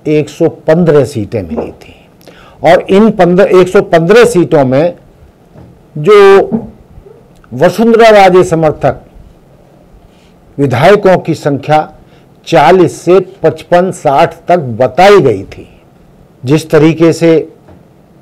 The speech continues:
वसुंधरा राजे और उनके समर्थकों को अपमानित किया गया, अनजान चेहरे को सीएम बनाया गया, यही कारण बताया जा रहा है कि भाजपा में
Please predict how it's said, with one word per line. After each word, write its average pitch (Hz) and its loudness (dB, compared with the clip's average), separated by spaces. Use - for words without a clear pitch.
वसुंधरा 147 0
राजे 139 2
और 147 2
उनके 143 -2
समर्थकों 139 -4
को 139 -2
अपमानित 131 -2
किया 151 2
गया, 151 0
अनजान 139 0
चेहरे 139 2
को 147 0
सीएम 147 0
बनाया 147 2
गया, 143 2
यही 165 0
कारण 139 2
बताया 120 0
जा 104 -4
रहा 95 -8
है 185 0
कि 156 -4
भाजपा 123 -2
में 165 0